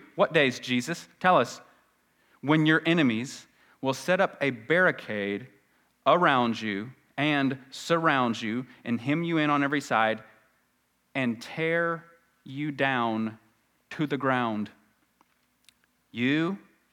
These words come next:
and your children within you,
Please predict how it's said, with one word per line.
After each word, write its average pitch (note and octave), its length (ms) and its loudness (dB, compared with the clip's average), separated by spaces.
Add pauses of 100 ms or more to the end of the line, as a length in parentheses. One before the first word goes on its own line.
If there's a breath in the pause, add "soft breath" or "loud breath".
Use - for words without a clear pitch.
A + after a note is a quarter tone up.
(520)
and C3 200 0
your B2 120 0
children E3+ 720 0
within E3+ 480 2
you, F#2 260 -6